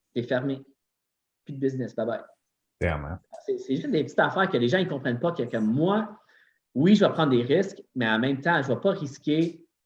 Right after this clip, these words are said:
Speaker 1: tout juste pour essayer de, de, de survivre, de rester ouvert pendant quelques semaines.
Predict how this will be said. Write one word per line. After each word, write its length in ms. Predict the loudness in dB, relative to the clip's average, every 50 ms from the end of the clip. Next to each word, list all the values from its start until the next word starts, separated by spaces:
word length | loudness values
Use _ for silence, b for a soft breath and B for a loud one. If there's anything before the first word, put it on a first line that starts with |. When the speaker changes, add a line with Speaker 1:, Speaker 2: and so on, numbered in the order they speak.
| _ _ _
Speaker 1:
tout 240 | 4 4 4 4 2 -6 -14 -20 _ _ _ _ _ _ _ _ _ _ _ _ _ _ _ _ _ _ _ _ -20
juste 480 | -12 -6 2 4 4 4 2 -2 -8 _
pour 440 | 2 4 4 4 4 2 2 0 -2
essayer 340 | -4 -6 -4 -2 0 0 2
de, 120 | 2 0
de, 240 | 2 2 2 0 0
de 140 | 0 -4 -4
survivre, 920 | -4 -4 -2 -2 -2 -2 0 0 0 0 0 0 -2 -4 -4 -4 -4 -2
de 100 | -2 -2
rester 320 | -2 -2 -4 -4 -2 -2 -2
ouvert 340 | -2 0 0 -2 -2 -2 -2
pendant 300 | -4 -4 -4 -4 -4 -6 -4
quelques 340 | -4 -4 -4 -4 -6 -10
semaines. 300 | -8 -8 -8 -8 -8 -8